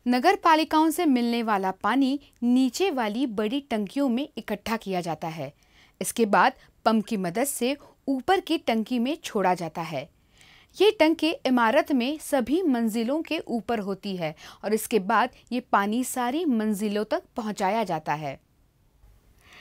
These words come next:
दिखाए गए उपकरण के समान एक उपकरण लीजिए। उसमें जो ए है, उसमें पानी भरिए। उसके बाद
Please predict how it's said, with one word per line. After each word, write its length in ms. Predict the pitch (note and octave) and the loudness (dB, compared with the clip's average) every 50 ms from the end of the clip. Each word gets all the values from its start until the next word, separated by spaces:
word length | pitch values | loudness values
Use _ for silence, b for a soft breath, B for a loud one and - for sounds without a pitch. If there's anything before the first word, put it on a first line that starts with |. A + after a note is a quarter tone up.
| B B B B B A#3+ | B B B B B 2
दिखाए 380 | B3 C4 - - C#4+ F4 G4 | 2 2 4 4 6 6 8
गए 180 | F4 F#4 G4 G4+ | 8 6 6 4
उपकरण 560 | - - C#4+ - D4+ D4 - C#4+ C#4+ D4 D4+ | 4 2 2 2 4 4 6 6 6 4 4
के 160 | C#4+ D4 C#4+ | 2 2 2
समान 400 | C#4+ - C#4 A#3 A3 A3 B3 C4+ - - | 2 2 0 0 2 0 0 -2 -2 -2
एक 240 | - C#4 - - - | -2 -2 -2 -2 -4
उपकरण 420 | A3+ - A#3 G#3 G#3 G3 G3 F#3+ F#3+ | -2 0 0 0 2 2 2 2 2
लीजिए। 460 | F3 E3 D#3+ D#3 - D#3 D3 D#3 D#3 - _ _ _ _ _ _ _ _ - | 2 0 0 -2 -4 -6 -6 -6 -8 -12 _ _ _ _ _ _ _ _ 0
उसमें 340 | C#4 C4+ - - E4+ F4+ D#4+ | 0 0 2 2 2 2 4
जो 160 | - E4 F4 - - _ - G4+ | 6 6 6 6 4 _ 2 4
ए 180 | C#4+ D#4 E4 D4 | 6 6 4 4
है, 260 | A#3+ A#3+ A#3 C4+ C#4+ _ _ _ - | 4 4 4 2 0 _ _ _ -2
उसमें 340 | C#4 C4+ - B3+ B3+ D4 D#4+ - - | -2 0 2 2 2 2 0 2 4
पानी 260 | - A3 G3+ G#3 G#3 F#3 | 6 6 6 6 2 0
भरिए। 380 | F3+ E3+ D#3+ D3+ D3+ C#3+ D3+ - - _ _ _ _ _ _ _ b b b b b b | 0 -2 -4 -4 -4 -6 -8 -10 -16 _ _ _ _ _ _ _ b b b b b b
उसके 300 | - G3+ - - D4 C4+ | -4 -4 0 2 2 2
बाद 320 | G3+ G3 F#3+ A#3+ C4 - | 4 4 4 4 2 0